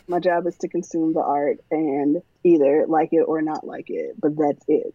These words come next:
Speaker 2: You consume it, you interact with it, however you process it, and then you move forward. But the problem that I had with people, quote unquote, policing was that they hadn't even consumed the damn art. So you're just, like, making assumptions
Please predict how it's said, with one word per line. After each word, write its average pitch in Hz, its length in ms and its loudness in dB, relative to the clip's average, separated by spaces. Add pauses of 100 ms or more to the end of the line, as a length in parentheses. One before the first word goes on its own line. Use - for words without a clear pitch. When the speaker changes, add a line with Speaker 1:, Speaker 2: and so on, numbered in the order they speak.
Speaker 2:
You 165 320 -2
consume 165 520 4
it, 160 240 4
you 156 240 0
interact 160 480 0
with 156 220 -2
it, 151 220 0 (180)
however 156 680 -2
you 156 160 -2
process - 500 -4
it, 123 200 -4
and 156 120 2
then 147 180 0
you 156 80 -2
move 139 260 -4
forward. - 460 -4 (600)
But 180 300 2
the 175 80 0
problem 233 460 -2
that 165 120 0
I 160 100 0
had 165 280 -4
with - 160 -10
people, 156 640 -2
quote 180 160 0
unquote, - 240 -2
policing 160 540 2
was 151 160 -2
that 165 220 0 (300)
they 240 80 4
hadn't 294 220 4
even 254 220 -2
consumed 269 380 -2
the 247 60 0
damn 226 260 0
art. 196 440 -2
So 202 100 -4
you're 262 200 -4
just, 269 220 -6
like, 214 160 0
making 208 400 -2
assumptions 170 680 -6